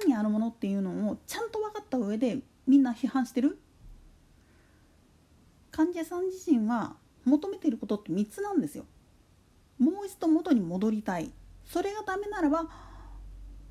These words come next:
自分に迷惑思っている人のために道を譲りたい。そして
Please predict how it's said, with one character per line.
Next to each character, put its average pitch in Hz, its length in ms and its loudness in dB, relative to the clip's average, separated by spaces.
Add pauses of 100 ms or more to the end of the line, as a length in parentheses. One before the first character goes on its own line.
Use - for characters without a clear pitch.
(460)
自 240 160 4
分 320 220 4
に 320 80 4
迷 320 240 6
惑 208 640 0 (580)
思 262 220 4
っ 277 80 -4
て 247 140 -2
い - 20 0
る 220 80 2
人 - 480 -4 (540)
の 233 120 0
た - 200 -2
め 262 100 6
に 294 240 6
道 262 160 2
を 220 60 0
譲 190 280 -2
り 208 100 -4
た 185 200 -4
い。 - 80 -8 (960)
そ 285 60 -2
し - 80 -6
て 330 160 -8